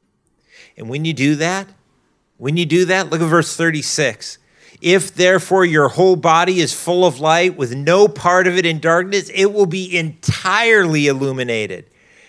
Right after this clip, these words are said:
as when a light shines its light on you."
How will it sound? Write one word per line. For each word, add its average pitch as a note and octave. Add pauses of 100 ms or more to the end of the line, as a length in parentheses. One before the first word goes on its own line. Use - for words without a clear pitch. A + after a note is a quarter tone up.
(140)
as C3
when D#3
a C3
light D3+
shines C#3
its A2
light A2
on G2+
you." F2+